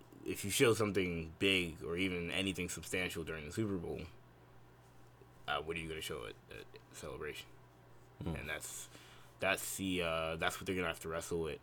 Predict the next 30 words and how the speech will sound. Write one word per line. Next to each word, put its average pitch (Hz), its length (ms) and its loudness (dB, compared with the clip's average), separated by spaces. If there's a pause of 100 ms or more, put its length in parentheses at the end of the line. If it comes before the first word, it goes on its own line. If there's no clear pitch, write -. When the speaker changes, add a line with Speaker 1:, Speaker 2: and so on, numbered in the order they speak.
(160)
Speaker 1:
Um, 67 400 -10 (1200)
like, 80 260 0
if - 420 0 (160)
Celebration 110 640 8
were 90 160 4
in 85 180 0
July 92 480 6 (300)
or 65 100 -4
August, 98 460 2
I'd 76 160 -2
be 80 120 -2
like, 69 240 -6
"Yeah, 58 180 -4 (460)
I 57 100 -8
think - 220 -8
they'll 55 140 -6
show, 58 380 -6
uh, 65 200 -6 (1120)
I 85 80 2
think 85 160 6
they 82 120 4
can 82 120 -8
show 87 160 4
a 80 40 2
teaser 95 320 2
then, 101 220 4
and 92 220 2
they 85 60 0
can 87 100 -6
show 85 340 0